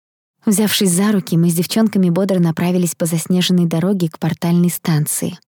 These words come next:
До столицы добраться можно было двумя способами:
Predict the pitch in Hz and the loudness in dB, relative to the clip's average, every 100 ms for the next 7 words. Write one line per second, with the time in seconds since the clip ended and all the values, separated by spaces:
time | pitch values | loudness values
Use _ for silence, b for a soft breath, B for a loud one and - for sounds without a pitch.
0 | _ _ _ _ 202 190 - 165 226 - | _ _ _ _ -6 -4 -2 -2 0 -2
1 | 180 175 202 - 175 190 196 190 196 185 | -2 -2 -2 0 0 0 0 0 0 0
2 | 214 196 151 - 151 151 156 160 151 | 2 2 2 -2 -4 -4 -4 -2 -4